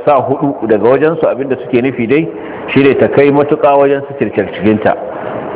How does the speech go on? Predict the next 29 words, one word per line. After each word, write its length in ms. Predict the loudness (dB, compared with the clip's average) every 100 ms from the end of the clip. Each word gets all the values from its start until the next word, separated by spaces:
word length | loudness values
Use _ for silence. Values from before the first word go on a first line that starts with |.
| -2 2
wato 440 | 4 4 0 -2 -2
su 140 | 0 2
kansu 360 | 2 2 0
ba 240 | 2 2 0
sun 180 | -2 0
wajabta 400 | 2 0 -2 -2 2
sa 140 | 2
hudu 240 | 2 0 2
ɗin 180 | 2 4
ba 100 | 2
ne. 120 | 2 -4 -10 -10 -6 -2 2
Abinda 400 | 2 4 2 2 0
suke 260 | 0 2
nufi 360 | 4 2 2 0
shi 200 | -2 -2
ne 240 | -2 -4 -8 -12 -12 -6 2
mace 540 | 4 4 2 0 0 -4 -6 0
mustahabbi 720 | 0 0 2 4 2 2 0
ne 240 | 0 -2 -6 -12 -16 -4
ta 80 | 0
tabbata 560 | 2 2 2 2 2 2 2
ko 120 | 2
ina 220 | 4 2
daga 160 | 2 -2
jikinta 600 | -6 -4 -2 2 2 2 -2 -6 -8 -8 -8 -4 2
ya 240 | 4 4
samu 200 | 2 0
sutura. 320 | -2 -2 -2 -4 -8 -10 -10 -10 -10 -10 -8 -2
A, 80 | 2